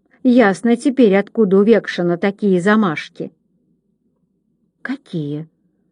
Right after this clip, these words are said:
неосторожно спросила Женька. "Ступай", резко сказала Ева Петровна.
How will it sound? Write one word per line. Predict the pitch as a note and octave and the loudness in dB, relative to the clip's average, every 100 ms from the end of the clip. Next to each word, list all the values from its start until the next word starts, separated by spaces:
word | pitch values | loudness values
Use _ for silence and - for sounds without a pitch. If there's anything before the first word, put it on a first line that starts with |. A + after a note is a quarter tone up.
| _ _ _ - | _ _ _ -2
неосторожно | G3 F#3+ - G#3 G3 E3 F3 | 0 0 2 2 2 2 -2
спросила | E3+ G3+ G3 - F#3 F#3+ | -4 -2 -2 -2 0 0
Женька. | G3 E3+ D#3+ D#3+ D#3+ _ _ _ _ _ _ _ _ _ _ _ | 0 -2 -4 -12 -14 _ _ _ _ _ _ _ _ _ _ _
"Ступай", | - - C4 G#3+ B3+ G3+ F#3+ F#3 _ _ _ _ _ _ _ - | -20 0 0 4 2 4 0 -4 _ _ _ _ _ _ _ -2
резко | F#3+ F#3 - F#3 | 0 0 -2 -10
сказала | - F3+ F#3 F3+ | -4 -2 0 0
Ева | F3 F3 E3+ | 0 0 0
Петровна. | F3 F3 F3 D#3+ E3 | -2 -2 0 0 -4